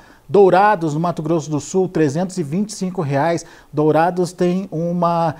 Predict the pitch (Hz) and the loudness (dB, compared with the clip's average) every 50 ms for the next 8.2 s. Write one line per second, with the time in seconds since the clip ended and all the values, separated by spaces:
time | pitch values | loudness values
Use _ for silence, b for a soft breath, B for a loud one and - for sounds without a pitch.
0 | B B B - 151 151 - - 165 - 156 147 - - 170 170 170 170 - - | B B B -4 -2 -2 -2 -2 -2 0 0 -2 -2 -2 -2 -2 -2 -4 -8 -10
1 | - 170 151 156 165 180 196 196 185 185 - - - 156 160 180 190 208 196 190 | -8 -6 -4 -4 -2 -2 -4 -4 -6 -6 -10 -6 -2 0 2 4 4 2 2 0
2 | - 165 147 143 151 156 156 156 156 160 151 135 120 107 139 151 160 156 156 147 | -2 -2 0 0 2 0 0 0 0 0 2 0 0 0 0 -2 0 2 2 0
3 | 143 139 135 147 143 139 143 135 131 113 120 135 151 170 175 165 170 180 B B | 0 0 -2 -4 -4 0 0 0 0 0 -2 -2 0 0 0 0 -2 -6 B B
4 | B B B B - 143 156 147 156 139 147 151 139 - 147 135 - - - 170 | B B B B -4 -4 -4 -2 -2 0 0 0 0 -2 -4 -6 -4 -4 -4 -2
5 | 165 156 180 202 185 - - 262 240 - - - 180 180 196 196 156 131 B B | -2 -2 -4 -4 -6 -6 -6 -8 -8 -6 -6 -4 -2 0 0 -2 -2 -6 B B
6 | B B B - 147 135 135 - 156 151 151 151 151 143 143 147 143 143 143 156 | B B B -6 -6 -6 -4 -4 -4 -2 -2 -2 -2 0 0 0 0 -2 -2 -4
7 | 139 131 139 135 135 135 135 135 - 143 135 127 131 - 151 156 135 101 110 101 | -6 -2 0 2 2 2 2 0 0 -2 -4 -4 -2 -2 -2 -2 -2 -2 -4 -6
8 | 98 90 90 98 | -8 -8 -10 -14